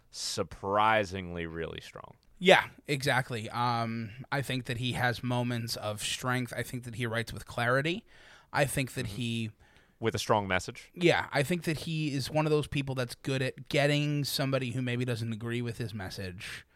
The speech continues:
Speaker 2: to enjoy the song.
Speaker 1: Sure.
Speaker 2: I, I'm gonna compare him to Phil Ochs. I don't mean in terms of quality, 'cause I think Phil Ochs
Speaker 1: Yeah.
Speaker 2: is the better writer, but just in
Speaker 1: Sure.
Speaker 2: terms of that specific <laughs> thing of, like,
Speaker 1: Mm-hmm.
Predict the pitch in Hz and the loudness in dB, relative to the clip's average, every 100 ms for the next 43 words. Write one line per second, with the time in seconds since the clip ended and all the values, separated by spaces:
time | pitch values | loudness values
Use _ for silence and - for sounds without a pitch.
0 | _ - 127 117 117 120 120 110 110 - | _ -8 -4 -2 -2 -2 -2 -4 -4 -4
1 | 110 90 73 - - _ _ - 170 156 | -4 -4 -8 -14 -20 _ _ 0 2 4
2 | 135 143 160 175 170 180 165 180 175 185 | 6 6 6 6 6 4 6 6 6 6
3 | 190 175 180 208 190 190 185 139 135 143 | 4 2 0 4 6 6 6 4 4 4
4 | 143 135 131 135 127 - 117 117 127 139 | 2 0 0 0 -2 0 2 2 0 -2
5 | 131 113 107 123 117 123 120 214 113 120 | -2 -2 -2 -4 -4 -4 2 2 2 -2
6 | 117 104 101 101 117 135 - - - - | -2 -2 -2 -2 0 -2 -4 -20 -20 -10
7 | - 135 160 139 147 151 139 135 127 123 | 0 2 2 0 4 4 4 2 2 2
8 | 135 - 147 - 151 123 - - 131 117 | 2 0 -2 -2 0 -2 -2 2 2 0
9 | 104 117 101 101 - - _ - 143 165 | -2 -2 -2 -4 -10 -20 _ -6 -4 -4